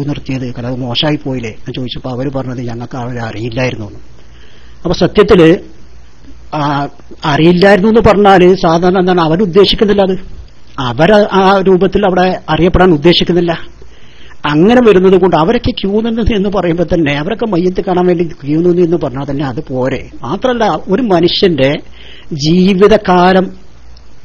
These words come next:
പിന്നെ ആദ്യം മുതൽ അവസാനം വരെ മുഴുവനും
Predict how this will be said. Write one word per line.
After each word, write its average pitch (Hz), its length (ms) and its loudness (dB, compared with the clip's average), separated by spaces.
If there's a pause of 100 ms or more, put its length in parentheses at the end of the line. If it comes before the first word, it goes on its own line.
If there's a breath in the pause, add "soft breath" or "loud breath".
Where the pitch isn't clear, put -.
(160)
പിന്നെ 139 300 -2 (160)
ആദ്യം 170 340 2
മുതൽ 180 200 2
അവസാനം 156 540 0
വരെ 127 200 -4 (460)
മുഴുവനും 185 960 4